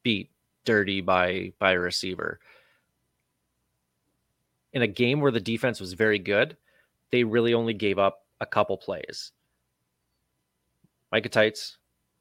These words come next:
there on that touchdown, and also that big long bomb to, uh, Luther, uh, Hakana-, Hakanavanu. Um, other than that, the defense was fantastic. And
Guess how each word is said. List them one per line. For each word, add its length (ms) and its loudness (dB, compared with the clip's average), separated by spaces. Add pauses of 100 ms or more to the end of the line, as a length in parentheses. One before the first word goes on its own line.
(140)
there 480 2 (220)
on 140 -6
that 160 -2
touchdown, 560 -2 (400)
and 100 -4
also 220 2
that 200 2
big 240 -2
long 240 0
bomb 360 0
to, 340 -6
uh, 220 0
Luther, 500 -4 (320)
uh, 300 -8 (380)
Hakana-, 340 -8 (240)
Hakanavanu. 680 -2 (420)
Um, 580 0 (960)
other 200 4
than 140 2
that, 280 6
the 60 -2
defense 420 -2
was 140 -2
fantastic. 840 -6 (540)
And 600 0